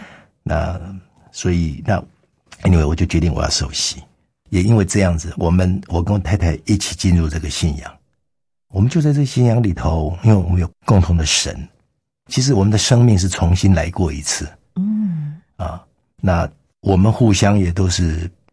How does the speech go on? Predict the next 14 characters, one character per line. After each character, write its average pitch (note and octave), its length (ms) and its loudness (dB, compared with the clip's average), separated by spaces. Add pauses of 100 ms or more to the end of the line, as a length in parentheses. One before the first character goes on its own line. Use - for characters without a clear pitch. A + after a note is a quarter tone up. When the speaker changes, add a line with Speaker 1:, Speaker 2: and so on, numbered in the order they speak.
(140)
Speaker 1:
最 G2+ 200 0
亲 G#2+ 280 2
近 G2+ 160 2
的 F2 80 4
陌 F2 220 2
生 D#2+ 240 0
人 D2+ 220 -8
了， - 100 -16 (640)
这 G2 120 0
个 E2+ 360 0
重 F#2+ 240 4
新 F#2+ 180 4
认 E2+ 220 0
识。 - 280 -6